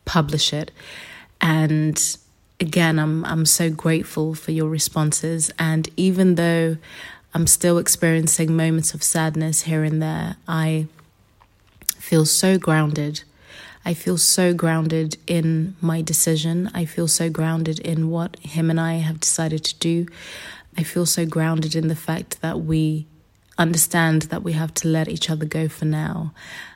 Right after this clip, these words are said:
I feel so grounded because now I can channel that energy back into myself. I can refocus. I have a fucking book to write. <laughs> I have a book to write.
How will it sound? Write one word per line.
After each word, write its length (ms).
I 100
feel 380
so 240
grounded 600
because 380
now 440
I 100
can 200
channel 640
that 260
energy 400
back 380
into 220
myself. 560
I 100
can 260
refocus. 960
I 40
have 240
a 60
fucking 400
book 380
to 160
write. 380
<laughs> 840
I 60
have 180
a 40
book 300
to 140
write. 300